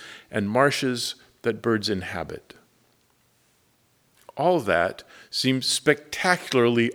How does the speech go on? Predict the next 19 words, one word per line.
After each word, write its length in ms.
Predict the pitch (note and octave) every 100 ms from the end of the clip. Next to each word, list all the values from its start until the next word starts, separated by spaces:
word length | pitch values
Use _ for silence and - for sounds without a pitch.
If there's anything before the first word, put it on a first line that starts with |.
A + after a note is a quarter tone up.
| -
obvious 580 | F#2+ D2+ C#2+ C#2 -
to 220 | - - C#2+
us. 420 | C#2 - - - - _ _ _ _ _ _ _ - - - - - -
And 160 | - C#3+
yet 160 | E3 -
somehow 540 | - A#3 G3 D3+ D3+
I 140 | D3+ D3+
think 220 | G#3+ G3+
we 100 | G3+
believe 460 | D#3 C3+ C3 C3+
that 240 | B2+ B2+ -
talking 600 | - D#3 - E3+ D3 -
about 800 | B2 A2+ G#2+ _ D#3 F3 F#3 - -
God 480 | F2+ F2 F2 A2 B2+ _ _ _ _ _ _ _
is 200 | A#2+ A2+
how 200 | - C3+
we 260 | B2+ B2+ B2
encounter 640 | B2+ B2 - D3 C#3+ G2
God. 520 | E2 D#2+ D2 - -